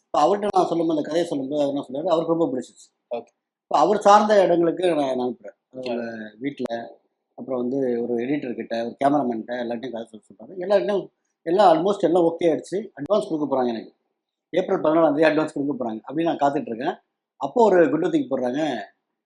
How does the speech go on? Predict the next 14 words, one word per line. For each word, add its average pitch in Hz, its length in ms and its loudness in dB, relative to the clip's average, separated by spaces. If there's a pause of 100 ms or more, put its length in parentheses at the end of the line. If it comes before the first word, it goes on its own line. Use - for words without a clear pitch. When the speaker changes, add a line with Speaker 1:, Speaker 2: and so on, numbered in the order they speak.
(140)
Speaker 1:
"இல்ல, 156 280 6
இப்ப 131 240 -2
பண்ணேன் 143 180 2
அந்த 120 300 -2
ப்ராஜெக்டை, 110 400 -10 (760)
ஒரு, 117 400 -8 (600)
நீங்க 127 240 -2
வெளில - 20 2
ஏதாவது 185 220 4
ட்ரை 135 240 2
பண்ணுங்க" 117 260 -4
அப்படிங்கிற - 20 -6
மாதிரி 101 300 -14
சொல்லிட்டாங்க. - 480 -18